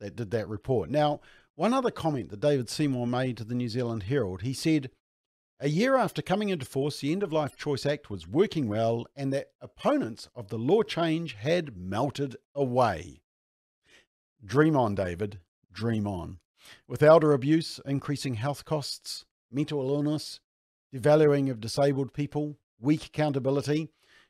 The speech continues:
and opposition from most medical professionals, we ain't going anywhere.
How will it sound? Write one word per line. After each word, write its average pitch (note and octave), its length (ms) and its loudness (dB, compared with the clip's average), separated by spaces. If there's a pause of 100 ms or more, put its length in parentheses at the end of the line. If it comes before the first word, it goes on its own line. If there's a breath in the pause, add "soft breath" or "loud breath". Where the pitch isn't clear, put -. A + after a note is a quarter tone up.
(120 soft breath)
and D#3+ 100 4
opposition F3 560 4
from C#3 180 -2
most D3 240 2
medical C#3+ 340 0
professionals, A#2+ 840 -4 (500)
we D3+ 480 2 (320)
ain't A#2 360 -6 (200)
going G2 480 -2 (240)
anywhere. D#2+ 480 -6